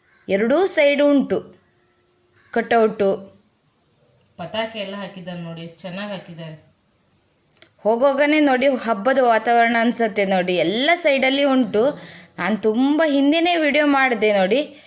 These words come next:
Speaker 1: ಎಷ್ಟು ಹಾಕಿದ್ರು ತ-, ಆಚೆ ಈಚೆ ಎಲ್ಲ ಸೈಡ್ ಹಾಕಿದ್ರು, ನೋಡ್ಲಿಕ್ಕೂ ಖುಷಿ ಆಗತ್ತೆ.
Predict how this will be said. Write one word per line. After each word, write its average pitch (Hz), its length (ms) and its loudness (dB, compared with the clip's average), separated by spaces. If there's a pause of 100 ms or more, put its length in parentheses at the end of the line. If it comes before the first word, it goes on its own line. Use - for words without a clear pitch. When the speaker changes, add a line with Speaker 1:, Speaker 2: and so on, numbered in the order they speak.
(360)
Speaker 1:
ಎಷ್ಟು - 520 -2
ಹಾಕಿದ್ರು 285 720 2
ತ-, 233 220 -4
ಆಚೆ 226 480 0
ಈಚೆ 240 200 -2
ಎಲ್ಲ 233 420 0
ಸೈಡ್ 311 260 2
ಹಾಕಿದ್ರು, 214 440 -2 (1160)
ನೋಡ್ಲಿಕ್ಕೂ 262 440 0
ಖುಷಿ 285 360 0
ಆಗತ್ತೆ. 175 600 -2